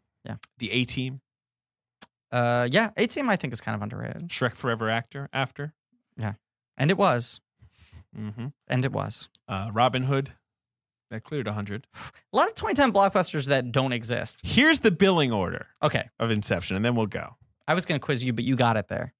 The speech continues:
Speaker 2: I have it here. Do you
Speaker 1: Okay.
Speaker 2: wanna? No, well, it's okay.
Speaker 1: No,
Speaker 2: I have
Speaker 1: you
Speaker 2: it.
Speaker 1: got it. So quiz me.
Speaker 2: Give it to me.
Speaker 1: Quiz me. Okay, so number one's DeCaps.
Speaker 2: Correct.
Speaker 1: Number two is Watanabe, which is crazy.
Speaker 2: I love it.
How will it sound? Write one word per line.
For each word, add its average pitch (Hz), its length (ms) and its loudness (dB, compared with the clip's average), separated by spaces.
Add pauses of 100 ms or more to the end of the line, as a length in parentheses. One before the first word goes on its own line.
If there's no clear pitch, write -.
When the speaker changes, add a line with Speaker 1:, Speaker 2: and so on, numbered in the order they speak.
Speaker 2:
I 170 120 4
have 196 240 6
it 139 80 4
here. 110 280 0
Do 120 120 -2
you 127 40 6
Speaker 1:
Okay. 127 80 2
Speaker 2:
wanna? 139 180 2 (120)
No, 101 200 -2
well, 107 140 2
it's 107 100 -2
okay. - 220 -4
Speaker 1:
No, 247 80 6
Speaker 2:
I 175 40 6
have 143 80 4
Speaker 1:
you 185 60 4
Speaker 2:
it. - 20 0
Speaker 1:
got 175 200 6
it. 113 80 0
So 170 100 2
quiz 190 240 4
me. 160 140 4
Speaker 2:
Give 143 120 0
it 139 100 -4
to 104 100 -12
me. - 80 -14 (160)
Speaker 1:
Quiz 170 200 2
me. - 220 -4
Okay, - 220 -2
so - 120 0
number 220 200 6
one's 247 200 6
DeCaps. - 540 -2
Speaker 2:
Correct. - 240 -6 (100)
Speaker 1:
Number 196 200 4
two 240 200 4
is 196 120 4
Watanabe, 165 460 4
which 131 180 2
is - 40 0
crazy. - 440 0
Speaker 2:
I - 40 -10
love 98 220 -2
it. - 80 -10